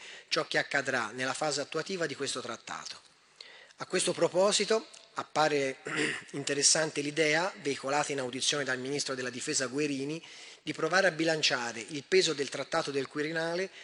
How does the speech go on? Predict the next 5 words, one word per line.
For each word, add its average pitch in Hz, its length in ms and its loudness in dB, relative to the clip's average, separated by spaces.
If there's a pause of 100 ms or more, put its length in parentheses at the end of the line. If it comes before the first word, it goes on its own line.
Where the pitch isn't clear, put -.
stringendone 170 880 2
altri, 113 600 -6 (400)
di - 80 -4
uguale 180 300 2
contenuto, 123 760 -4